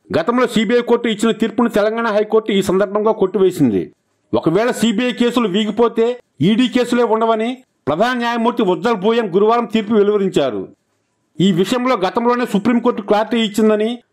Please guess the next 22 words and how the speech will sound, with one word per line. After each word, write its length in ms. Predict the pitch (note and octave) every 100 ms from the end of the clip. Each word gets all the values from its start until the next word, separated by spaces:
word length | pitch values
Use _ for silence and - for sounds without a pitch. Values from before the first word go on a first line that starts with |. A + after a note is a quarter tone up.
| -
ఒకవేళ 360 | A#2+ - G3 A#3+
సీబీఐ 400 | B3 A3+ A#3 B3
కేసులను 440 | A#3+ A#3 A#3+ A#3+
కొట్టివేస్తే 760 | G#3+ G3+ A#3 A3+ G#3+ G#3+ A#3 A#3+ _ _ F3
ఇక 120 | G#3+
నేరపూరిత 580 | E3+ F3 A#3 G#3+ B3 A3+
సొమ్ము 300 | B3 A#3 A3
అంశమే 320 | G3+ G3+ A3+
ఉండదని 380 | A3+ G#3+ G#3+ A3
తెలిపారు. 580 | G3+ F#3 E3 A#2 F2+ - _ _ _ _ _ _ -
హైకోర్టు 440 | D#3+ G3+ C4 -
తీర్పుతో 340 | B3+ A#3+ - B3
సీఎం 320 | - A#3 A#3+
జగన్తో 360 | A3+ A#3 A#3+
పాటు 420 | G#3+ A#3 A3 A#3 B3+ _ _ -
అక్రమాస్తుల 500 | - A#3 B3+ B3 B3
కేసులో 360 | B3 A#3+ A#3+
నిందితులుగా 520 | A3+ G#3 A3 A#3 A3 A#3
ఉన్న 160 | A3+
విజయసాయిరెడ్డి, 920 | G#3+ F3+ A3 A3 A3+ G#3+ F#3 G#3+ B3 _ _ _ G#2
జగతి 300 | C3+ F3 B3
పబ్లికేషన్స్, 800 | A#3 G3+ A3 A3+ A3+ A#3+ -